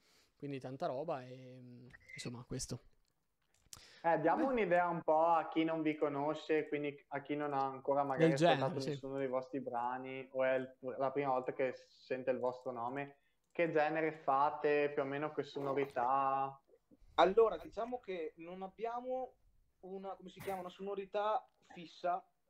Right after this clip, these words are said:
Speaker 3: nel senso che adesso è un po', questo E P è un po' un insieme, ci son-, ci sono tante influenze,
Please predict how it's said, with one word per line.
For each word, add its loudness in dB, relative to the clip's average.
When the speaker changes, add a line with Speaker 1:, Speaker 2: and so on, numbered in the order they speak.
Speaker 3:
nel -14
senso -12
che -6
adesso -2
è -2
un -8
po', 0
questo -4
E 2
P -6
è 2
un -4
po' -2
un -4
insieme, -4
ci -16
son-, -12
ci -20
sono -8
tante -4
influenze, -2